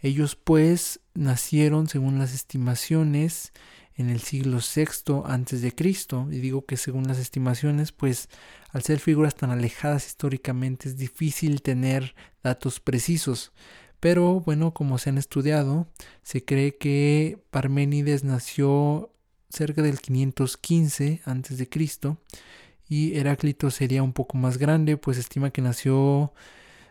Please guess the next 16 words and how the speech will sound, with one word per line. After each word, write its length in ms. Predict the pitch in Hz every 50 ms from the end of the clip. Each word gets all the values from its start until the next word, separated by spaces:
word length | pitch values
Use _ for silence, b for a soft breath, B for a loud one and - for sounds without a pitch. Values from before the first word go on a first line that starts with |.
| B B B B -
entre 280 | 165 135 127 123 131 135
el 100 | - -
quinientos 840 | - 131 135 139 143 139 - - 147 143 139 135 - - - - -
cuarenta 520 | - 135 131 135 143 147 147 143 - -
o 60 | 139
quinientos 380 | 131 - 139 135 131 - - -
treinta 320 | - 139 131 127 120 -
y 80 | 123 120
cinco, 680 | 120 - - 160 160 156 - - 139 135 135 147 - 285
así 220 | 147 123 - 147
que 160 | - - 156
no 140 | 151 151 147
se 120 | - -
llevarían 460 | 151 147 143 127 131 131 131 135 135 135
muchos 420 | 135 135 127 - - 131 - -
años 520 | 139 135 135 135 131 131 127 - - -